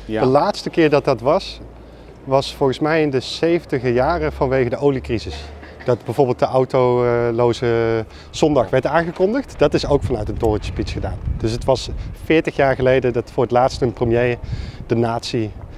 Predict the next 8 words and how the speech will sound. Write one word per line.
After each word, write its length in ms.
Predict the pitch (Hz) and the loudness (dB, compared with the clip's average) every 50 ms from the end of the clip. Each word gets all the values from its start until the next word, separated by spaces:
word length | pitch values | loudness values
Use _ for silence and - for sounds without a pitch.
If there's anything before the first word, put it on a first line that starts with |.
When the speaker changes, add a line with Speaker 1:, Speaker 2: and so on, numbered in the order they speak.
| - - - | -14 -14 -14
Speaker 1:
Toesprak. 560 | - 120 - - - 110 98 - - 156 120 | -14 -18 -18 -18 -20 -20 -18 -12 -10 -8 -2
Speaker 2:
di-, 340 | 131 143 135 139 135 - 135 | -2 0 0 0 -2 -2 -2
direct 340 | - 139 131 123 117 - - | 0 2 4 4 2 0 -2
toesprak 400 | 170 165 - - 147 135 - - - - - - - - - - - - - - | -6 -6 -4 -6 -6 -6 -8 -10 -20 -20 -20 -20 -20 -20 -20 -20 -20 -20 -12 -2
vanuit 300 | - 147 127 127 123 - | 0 2 2 2 2 0
zijn, 280 | - 123 120 117 117 | -2 -2 0 0 0
eh, 100 | 113 113 | 0 -2
werkkamer. 560 | 110 117 120 110 101 - - 110 101 95 95 | 0 -2 -2 -2 -4 -6 -6 -6 -6 -8 -12